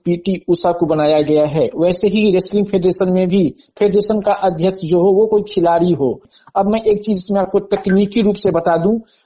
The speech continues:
अगर जब तक ये लोग एफआईआर नहीं करेंगे, इनकी मांगे भी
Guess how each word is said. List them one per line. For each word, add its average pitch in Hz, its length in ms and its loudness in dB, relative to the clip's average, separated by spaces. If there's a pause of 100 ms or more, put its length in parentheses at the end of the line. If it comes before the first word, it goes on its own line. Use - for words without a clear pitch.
(160)
अगर 190 240 2 (340)
जब 180 120 0
तक 214 320 -4
ये 208 100 2
लोग 208 140 0
एफआईआर 190 560 0
नहीं 180 260 0
करेंगे, 185 540 -2 (120)
इनकी 185 300 0
मांगे 180 340 0
भी 196 320 -2